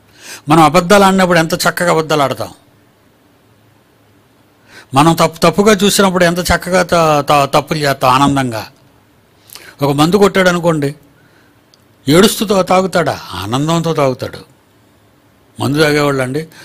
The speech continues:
ఏడుస్తూ "ఎందుకురా ఈ కర్మ" అని ఏడుస్తాడా? ఆ అబ్బా, గ్లాసుని చూసుకొని, సీసాను చూసుకొని పొంగిపోయి,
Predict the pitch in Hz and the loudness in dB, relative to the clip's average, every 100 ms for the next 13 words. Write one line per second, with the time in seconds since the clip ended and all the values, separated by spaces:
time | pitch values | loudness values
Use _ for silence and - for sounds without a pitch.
0 | - 117 131 147 151 - 151 139 139 135 | -12 -2 0 0 -2 -6 -6 -6 -6 -8
1 | 135 135 139 139 135 131 135 139 139 139 | -6 -6 -6 -8 -8 -6 -2 -2 0 -2
2 | - 139 117 95 _ _ _ _ _ _ | -4 -4 -6 -10 _ _ _ _ _ _
3 | - 120 113 110 113 139 139 - _ _ | -10 -4 -4 -6 -6 -4 -4 -8 _ _
4 | - 113 110 127 156 147 143 139 - 131 | -12 -6 -4 -2 -2 -2 -4 -4 -6 -6
5 | 117 131 156 147 143 143 - 143 127 123 | -4 -4 -2 -2 -2 -4 -4 -6 -6 -6
6 | 131 143 143 156 120 | -4 -4 -2 -4 -4